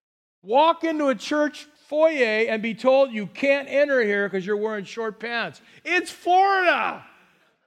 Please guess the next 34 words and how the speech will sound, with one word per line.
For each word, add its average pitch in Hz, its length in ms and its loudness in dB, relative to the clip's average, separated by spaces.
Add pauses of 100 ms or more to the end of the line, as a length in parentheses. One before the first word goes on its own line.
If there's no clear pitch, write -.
(220)
You 285 100 0
don't 370 100 0
even 349 140 -2
need 349 180 4
to 294 60 -4
take 339 180 0
a 330 80 2
shower. 349 420 2
You 254 120 -4
get 302 160 4
out 311 140 2
of - 0 -
the 285 140 -4
shower, 339 240 2
you 277 120 -4
dry 294 340 2
off, 320 100 -2
you're 330 140 0
wet 381 220 6
again. 254 580 0 (840)
And 269 100 -4
the 285 80 6
bugs 311 360 4
are 302 120 0
this 277 220 0
big. 330 400 0
Come 349 140 -6
on. 302 320 2 (760)
It, 294 240 -2
it, 294 380 -6
I 294 80 0
mean, 330 120 0
it's 320 80 -6
Florida. 381 680 0